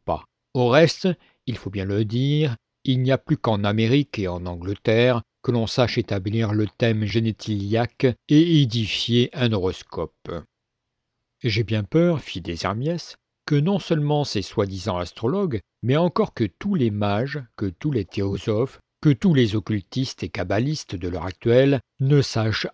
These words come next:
absolument rien. Ceux que je connais sont, à n'en point douter, de parfaits ignares et d'incontestables imbéciles. Et c'est la pure vérité, messieurs.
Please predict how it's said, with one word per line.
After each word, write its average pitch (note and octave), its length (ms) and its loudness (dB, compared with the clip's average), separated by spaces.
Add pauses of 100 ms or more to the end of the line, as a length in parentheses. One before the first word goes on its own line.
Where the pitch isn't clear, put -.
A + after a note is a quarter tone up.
absolument A2+ 720 0
rien. E2 380 -10 (720)
Ceux C3 260 4
que A2 160 -2
je G2 140 -2
connais B2 440 2
sont, A#2 480 0
à F#2 80 -4
n'en F2+ 200 -6
point G#2 220 -2
douter, G#2+ 480 0 (220)
de A#2 160 2
parfaits A#2+ 400 0
ignares F#2+ 680 -2 (180)
et A#2+ 180 4
d'incontestables G#2+ 1000 -2
imbéciles. D#2+ 760 -8 (360)
Et B2+ 180 4
c'est - 220 -2
la F#2+ 120 0
pure F3+ 360 -2
vérité, C#3+ 500 0
messieurs. F2 400 -6